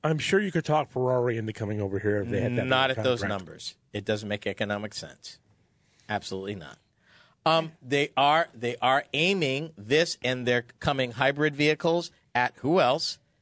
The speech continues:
Speaker 2: Tesla, the Tesla Roadster and Model S sedan.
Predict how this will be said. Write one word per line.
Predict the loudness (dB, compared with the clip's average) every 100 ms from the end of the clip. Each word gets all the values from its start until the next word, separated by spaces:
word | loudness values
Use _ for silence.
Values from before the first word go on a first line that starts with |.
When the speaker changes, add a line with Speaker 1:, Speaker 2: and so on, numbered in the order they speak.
| _ -2
Speaker 2:
Tesla, | 0 0 0 0 0 -4 _ _
the | -6
Tesla | -2 -2 0 2
Roadster | 2 2 0 0 0
and |
Model | 2 2 2 2
S | 0
sedan. | -2 2 2 2